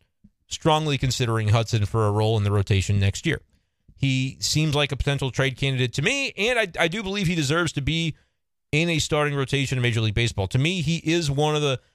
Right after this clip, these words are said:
one hundred and fifty best Major League ready starters on the planet. Call me crazy, but I think Dakota Hudson, a lot of Cardinals fans sell him short because for,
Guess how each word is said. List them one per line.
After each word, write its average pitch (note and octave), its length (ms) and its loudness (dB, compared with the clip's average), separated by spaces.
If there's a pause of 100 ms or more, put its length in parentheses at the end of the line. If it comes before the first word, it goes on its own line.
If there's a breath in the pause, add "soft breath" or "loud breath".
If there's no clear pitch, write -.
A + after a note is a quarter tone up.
(120)
one C3+ 180 0
hundred C#3+ 360 -2
and C3+ 120 -2
fifty C#3 320 0
best C3+ 520 -2 (340)
Major C3+ 300 0
League C3+ 240 0
ready B2 220 2
starters B2+ 440 0
on A#2 140 2
the G#2 60 0
planet. G#2 360 0 (1120)
Call C3+ 160 2
me C3+ 120 0
crazy, A#2+ 360 0
but A2 140 2
I A2 80 4
think C#3 160 -2
Dakota C3 320 0
Hudson, B2 380 0
a - 520 -8
lot B2 100 4
of A#2 40 -2
Cardinals C3 320 0
fans A#2+ 260 0
sell B2 200 0
him A2 80 0
short G#3 340 2
because B2+ 540 -2
for, A#2+ 300 -2